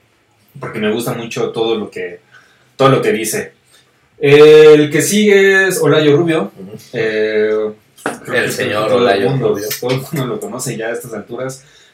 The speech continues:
Speaker 1: Estuvo en Radioactivo, luego estuvo independiente, lanzó podcast. Ahorita tiene una
Speaker 2: Convoy,
Speaker 1: plataforma
Speaker 2: ¿no?
Speaker 1: que se llama Convoy.
Speaker 2: Ujú.
Speaker 1: Y ya, yo ya no lo escucho, ya tiene mucho tiempo que no lo escucho, pero en su época de podcast principalmente, y que escribía en una revista llamada R y R,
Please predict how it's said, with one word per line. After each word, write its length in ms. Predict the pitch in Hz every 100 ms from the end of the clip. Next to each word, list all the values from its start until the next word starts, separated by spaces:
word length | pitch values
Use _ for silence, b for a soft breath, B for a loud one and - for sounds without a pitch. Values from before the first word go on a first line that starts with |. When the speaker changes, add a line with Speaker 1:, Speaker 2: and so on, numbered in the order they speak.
| -
Speaker 1:
Estuvo 420 | 107 147 143 143
en 100 | 135
Radioactivo, 840 | 117 110 107 160 170 165 165 160
luego 280 | 147 135 135
estuvo 720 | - 135 131 127 120 117 107 107
independiente, 920 | 107 110 113 113 127 135 135 139 143
lanzó 360 | - 107 123 -
podcast. 720 | 135 143 - 147 147 - B B B - 110
Ahorita 400 | 117 131 143 135
tiene 180 | 135 135
una 120 | 135
Speaker 2:
Convoy, 160 | 123 -
Speaker 1:
plataforma 440 | 139 139 131 135 139
Speaker 2:
¿no? 40 |
Speaker 1:
que 60 | 139
se 100 | 208
llama 200 | 214 107
Convoy. 480 | - 131 156 233 - _
Speaker 2:
Ujú. 340 | 131 - 131 139
Speaker 1:
Y 380 | 127 117 113 110
ya, 240 | 160 202
yo 120 | 147 208
ya 140 | 233
no 80 | 190
lo 60 | 135
escucho, 420 | 147 147 277 294
ya 160 | 143 139
tiene 160 | 139
mucho 400 | 135 131 139 -
tiempo 260 | - 123 -
que 80 | 104
no 80 | 107
lo 60 |
escucho, 380 | - 123 - 156
pero 600 | 117 110 107 104 101 104
en 140 | 117 110
su 200 | 131 139
época 380 | 151 190 170 147
de 100 | -
podcast 560 | - 147 160 175 170
principalmente, 720 | 131 107 - 123 135 135 143 139
y 100 | 131
que 80 | 135
escribía 600 | - 127 131 143 156 160
en 60 | 151
una 140 | 151
revista 400 | 139 117 120 -
llamada 480 | 127 110 117 123 120
R 160 | 123 117
y 80 | 120
R, 320 | 123 151